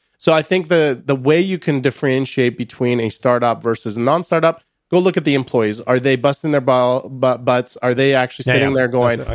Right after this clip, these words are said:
Speaker 2: yeah.
Speaker 1: you know, "What's the, here's our vision, here's where we're trying to go." Are they part of that?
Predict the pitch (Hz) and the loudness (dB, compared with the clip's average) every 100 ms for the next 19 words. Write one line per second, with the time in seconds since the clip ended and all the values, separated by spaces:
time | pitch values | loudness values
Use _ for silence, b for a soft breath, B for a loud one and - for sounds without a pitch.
0 | 120 - 135 127 113 - 123 165 - 165 | -6 -2 2 2 0 -4 0 0 0 -2
1 | 139 135 170 156 120 117 143 139 120 160 | -2 0 2 2 0 -2 -2 -2 -2 0
2 | 156 139 127 - 139 127 117 135 120 123 | 0 0 -2 -2 -2 0 0 0 0 0
3 | 160 - - 131 151 151 160 180 | -2 -2 -4 -2 0 0 0 -2